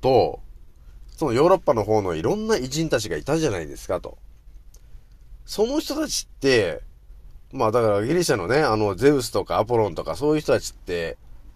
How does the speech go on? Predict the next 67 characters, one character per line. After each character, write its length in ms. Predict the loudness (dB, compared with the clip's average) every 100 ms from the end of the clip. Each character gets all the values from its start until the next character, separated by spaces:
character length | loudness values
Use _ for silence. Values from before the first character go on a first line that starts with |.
| -12
ギ 160 | -4 -2
リ 120 | 0
シ 120 | -2
ャ 520 | -2 -2 0 0 0
神 80 | 2
話 200 | 4 4
の 100 | 4
人 120 | 0
た 80 | -4
ち 40 |
じ 80 | -4
ゃ 60 | -8
な 40 |
い 40 | -10
で 20 |
す 80 | -12
か。 140 | -18 -18 -8
ね。 180 | -4 -4 -8 -20 -20 -20 -20 -20 -14
ギ 120 | -8
リ 160 | -4 -2
シ 120 | 0
ャ 360 | 0 2 2 2
神 400 | 0 2 4 4
話 380 | 4 4 4 6
が 560 | 6 6 4 2 -2 -8 -2
あ 100 | 2
る 160 | 4
ん 140 | 2 -2
だ 140 | -6
け 120 | -8
ど、 280 | -2 0 0 -6 -20 -20 -20 -20 -20 -20 -20 -16
そ 200 | -4 2
れ 120 | 2
っ 20 |
て、 560 | 0 -6 0 2 2 0 -12 -20 -20 -20 -20 -20 -20 -4
ど 140 | 2 2
っ 40 |
か 260 | 2 -2 2
ら 100 | 2
来 80 |
た 120 | 2 0
ん 60 |
で 60 | 0
す 80 | -2
か 80 |
っ 40 | -2
て 60 |
話 280 | -2 -2 -2
に 60 | -4
な 40 |
っ 40 | -6
て 80 | -10
く 20 |
る 60 |
ん 40 | -12
で 60 |
す 80 | -6
ね。 140 | -6 -6 -14 -20 -20 -20 -20 -20 -20 -20 -20 -20 -20 -20 -20 -20 -10
こ 80 | -4
れ 80 | -2
実 260 | -2 2
は 120 | 4
な 100 | 4
ん 80 | 2
で 80 | -4
す 180 | -10 -8
が、 340 | -4 -4 -6